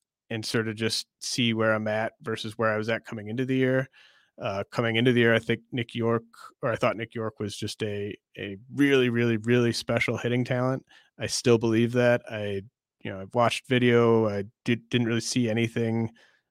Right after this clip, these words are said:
on tape or in the numbers that has me questioning anything about Nick York. I just think it's a slow start. I think guys are allowed to have,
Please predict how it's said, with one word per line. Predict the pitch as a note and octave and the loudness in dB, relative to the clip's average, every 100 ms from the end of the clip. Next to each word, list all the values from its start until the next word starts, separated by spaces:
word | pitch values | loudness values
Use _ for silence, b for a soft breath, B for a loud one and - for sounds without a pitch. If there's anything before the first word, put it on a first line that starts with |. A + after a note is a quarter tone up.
| _ | _
on | B2 A#2 | -4 -4
tape | - A2+ A#2+ A#2 | -2 0 0 0
or | G#2+ A#2+ | 2 2
in | A#2+ | 2
the | A#2 | 0
numbers | A2+ A#2+ B2 A#2+ A#2+ A2+ | 0 0 0 2 0 -2
that | A#2 G#2+ | -6 -4
has | A#2 A2 A2+ | -2 -4 -4
me | A2 | -6
questioning | G#2 - A2+ - B2 A#2 A#2 A#2+ | -4 -2 -2 -2 -4 -2 -4 -6
anything | A2+ A#2 A2 B2+ | -6 -6 -4 -2
about | A#2 A#2 | 0 0
Nick | A2 A2+ | -2 -6
York. | A#2 G#2+ B2+ - | -6 -2 0 0
I | |
just | G2+ G#2+ - | -4 -6 -6
think | G#2 | -6
it's | G#2+ - | -6 -6
a | |
slow | - A2 A2 | -6 -2 -2
start. | - A#2 F#2 - | 2 0 0 -6
I | |
think | G#2+ G2+ - - | -10 -10 -12 -8
guys | G#2+ A2 | -6 -4
are | A2 | -2
allowed | G#2 A2 | 0 -2
to | G#2+ | -2
have, | A2+ G#2+ G#2 | -2 -4 -4